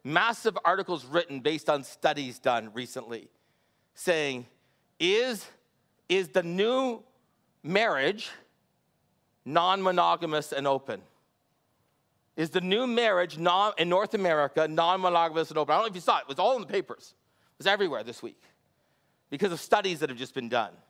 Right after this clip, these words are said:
about the harm of monogamy. I mean, we, God, and then God, because he's being attacked, us,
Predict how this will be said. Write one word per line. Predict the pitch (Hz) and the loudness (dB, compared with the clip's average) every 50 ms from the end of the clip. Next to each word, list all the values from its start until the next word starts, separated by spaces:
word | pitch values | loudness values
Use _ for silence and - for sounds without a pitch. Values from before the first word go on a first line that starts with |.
| _ _ _ _ _ _ _ _ _ - | _ _ _ _ _ _ _ _ _ 0
about | 139 151 170 156 - | 2 2 2 2 2
the | 165 151 | 2 0
harm | - - - 202 196 196 190 180 180 160 | 0 0 0 2 2 4 2 2 0 0
of | 147 135 | -2 -2
monogamy. | 143 143 147 147 151 151 147 135 120 104 - _ _ _ _ _ _ _ _ _ _ _ _ _ _ _ _ _ _ _ _ _ - | -2 0 2 2 2 2 0 -6 -10 -12 -16 _ _ _ _ _ _ _ _ _ _ _ _ _ _ _ _ _ _ _ _ _ 0
I | 185 | 2
mean, | 202 202 196 190 - _ _ _ _ - _ _ _ _ _ _ _ _ _ _ _ | 2 2 0 -2 -6 _ _ _ _ -20 _ _ _ _ _ _ _ _ _ _ _
we, | - 127 143 160 220 285 285 269 247 240 262 285 311 330 254 - - _ _ _ _ _ _ _ _ _ _ _ _ _ _ _ _ _ _ - 113 | -14 -12 -8 -4 -2 0 0 0 0 0 0 0 -2 -2 -4 -8 -16 _ _ _ _ _ _ _ _ _ _ _ _ _ _ _ _ _ _ -20 -2
God, | 107 202 - 175 151 156 190 240 240 196 - _ _ _ _ _ _ _ _ _ _ _ _ _ _ _ | 0 2 2 4 4 2 2 2 -2 -8 -16 _ _ _ _ _ _ _ _ _ _ _ _ _ _ _
and | - 165 | -4 0
then | 175 185 185 180 156 123 | 0 2 0 0 -4 0
God, | 117 196 208 208 196 190 208 233 247 - - - _ _ _ _ _ _ _ _ | 0 2 4 4 4 2 2 0 -4 -10 -12 -16 _ _ _ _ _ _ _ _
because | 160 165 - - 240 247 - | -6 -6 0 0 0 0 0
he's | 220 202 175 | -2 -4 -4
being | - - 180 165 160 | -2 -2 -2 0 -2
attacked, | 143 - 185 170 165 - - | -2 0 0 0 0 0 0
us, | - 185 170 156 190 - - - - - | 0 0 2 2 0 -2 -4 -8 -14 -18